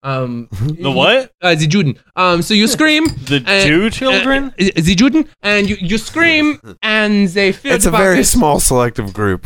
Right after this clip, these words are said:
Speaker 1: <laughs> You, you, you fill the buckets, and that's how much hooker speed.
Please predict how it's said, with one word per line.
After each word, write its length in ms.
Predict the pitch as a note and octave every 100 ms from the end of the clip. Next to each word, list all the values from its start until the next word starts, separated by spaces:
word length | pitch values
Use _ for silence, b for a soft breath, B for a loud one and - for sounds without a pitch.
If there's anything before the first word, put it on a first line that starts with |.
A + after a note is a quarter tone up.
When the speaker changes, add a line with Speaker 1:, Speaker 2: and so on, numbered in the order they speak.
| -
Speaker 1:
<laughs> 120 | D#3
You, 280 | F#3+ C#3+ D3+
you, 200 | E3 G3+ F3
you 180 | E3
fill 200 | F#3+ D#4
the 80 | B3
buckets, 600 | A3+ G#3+ A3+ A3 - - _ _ _ - - -
and 420 | D#3+ D#3+ D#3 C#3+
that's 280 | C#3+ D#3 D3
how 80 | D3
much 160 | C3 C3+
hooker 180 | -
speed. 300 | A2+ - -